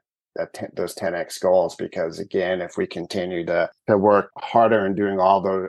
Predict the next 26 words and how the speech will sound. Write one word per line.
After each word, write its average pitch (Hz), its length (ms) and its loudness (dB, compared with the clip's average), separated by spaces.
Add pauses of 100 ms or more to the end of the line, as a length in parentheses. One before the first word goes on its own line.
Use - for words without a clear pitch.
all 110 220 4
the 113 100 0
things, 123 520 2
as 107 160 -2
you 110 100 0
say, 104 640 2
w-, 104 180 -4
we're 110 200 0
not 107 240 4
gonna 98 160 2
ever 104 280 4
reach 90 260 -4
that 82 180 -4
ten 78 200 -2
X. - 600 -10 (100)
And 120 160 2
we 113 140 4
hired 139 640 2
the 113 100 0
right 110 380 0
people 135 420 -2
when 120 200 0
we 104 60 -4
starting 101 460 -2
to 92 60 -6
hire. 123 640 2